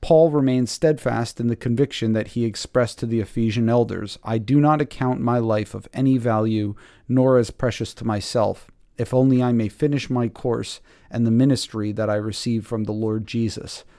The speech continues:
to testify to the gospel of the grace of God." Okay, let's go ahead now. You guys have been hearing enough of me read, so I'm thinking, why don't we fire up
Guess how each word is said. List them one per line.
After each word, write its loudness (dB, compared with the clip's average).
to -6
testify -2
to -8
the -8
gospel -4
of -12
the -6
grace -6
of -14
God." -10
Okay, 4
let's 2
go 4
ahead 4
now. 2
You 0
guys 6
have -8
been -2
hearing -2
enough -2
of -10
me 2
read, -6
so -4
I'm 2
thinking, -4
why 0
don't -2
we -2
fire 2
up -4